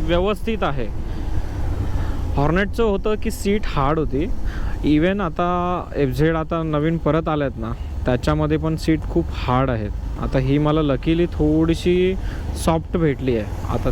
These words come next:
ती सॉफ्ट आहे का नाही माहिती नाही, but ती मला सॉफ्ट जाणवते. म्हणजे मला थोडाही त्रास होत नाही. आता मी वन हँडेड मी गाडी इकडे आणतो गावाला,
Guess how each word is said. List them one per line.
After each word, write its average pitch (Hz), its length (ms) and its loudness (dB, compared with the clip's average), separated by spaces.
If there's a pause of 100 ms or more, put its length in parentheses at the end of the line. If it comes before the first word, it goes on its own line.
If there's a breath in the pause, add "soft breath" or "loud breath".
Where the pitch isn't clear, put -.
ती 143 120 2
सॉफ्ट 135 340 0
आहे 123 300 2
का 143 120 -2
नाही 127 200 0
माहिती 123 300 0
नाही, 135 140 0
but 165 180 2
ती 220 60 4
मला 180 220 2
सॉफ्ट 185 260 -2
जाणवते. 160 500 -2 (1080 loud breath)
म्हणजे 156 200 2
मला 208 160 2 (120)
थोडाही 208 260 2
त्रास 214 320 -2
होत 202 160 0
नाही. 175 160 0
आता 147 140 -2
मी 185 320 0 (840 loud breath)
वन 170 200 4
हँडेड 190 420 2
मी 202 360 0
गाडी 170 340 2
इकडे 156 200 0
आणतो 117 380 -2 (260)
गावाला, 120 360 2